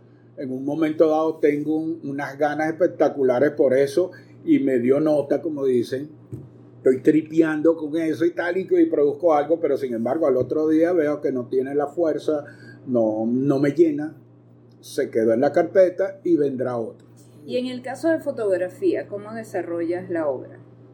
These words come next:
Speaker 1: Con la fotografía, Leonor, era primero, como le di un poquito en la reseña histórica, ¿sí?
Speaker 2: Lo familiar.
Speaker 1: Lo familiar
Speaker 2: Pero,
Speaker 1: inicialmente.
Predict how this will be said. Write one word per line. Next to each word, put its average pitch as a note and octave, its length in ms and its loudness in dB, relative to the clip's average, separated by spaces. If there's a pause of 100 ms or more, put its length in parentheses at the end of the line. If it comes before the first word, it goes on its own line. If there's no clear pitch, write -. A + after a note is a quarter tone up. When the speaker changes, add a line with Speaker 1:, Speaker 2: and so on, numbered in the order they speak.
(200)
Speaker 1:
Con C3 140 -2
la C3+ 80 0
fotografía, C3+ 580 2
Leonor, F#3 460 2
era E3 580 -2
primero, D3 460 2 (320)
como B2 300 -2
le A#2 320 2
di B2 260 2
un D#3 180 2
poquito D#3 360 -2
en D3+ 80 0
la D3 80 0
reseña B2 460 -2
histórica, C#3+ 540 2
¿sí? - 220 0 (880)
Speaker 2:
Lo G#3 140 -4
familiar. G#3 600 0 (240)
Speaker 1:
Lo F3+ 220 6
familiar C3 540 -2
Speaker 2:
Pero, C3+ 100 2
Speaker 1:
inicialmente. C#3+ 840 0